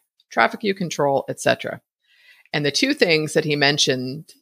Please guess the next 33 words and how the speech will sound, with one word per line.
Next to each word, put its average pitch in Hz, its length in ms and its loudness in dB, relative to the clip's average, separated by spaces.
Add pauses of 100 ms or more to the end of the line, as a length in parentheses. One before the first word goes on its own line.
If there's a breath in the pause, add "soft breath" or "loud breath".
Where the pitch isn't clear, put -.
(200)
is 135 500 -2
you 139 120 -2
can 139 180 -4
work 139 240 0
your 208 80 4
way 220 220 2
in 240 100 2
or 180 100 -2
you 170 120 0
can 190 140 0
buy 233 160 4
your 185 140 0
way - 160 -6
in. - 240 -8 (1300)
Now, 147 520 4
email 262 260 4
marketing 170 440 4
fits - 380 2
into 147 600 -2
either 214 220 6
of 104 80 0
those. - 260 -4
You 139 100 -2
can 151 140 -6
work 143 200 -4
your 156 100 0
way 147 220 4
in 147 100 2
and 131 260 0
buy 120 140 4
your 120 140 0
way 113 200 -2
in. 175 280 -2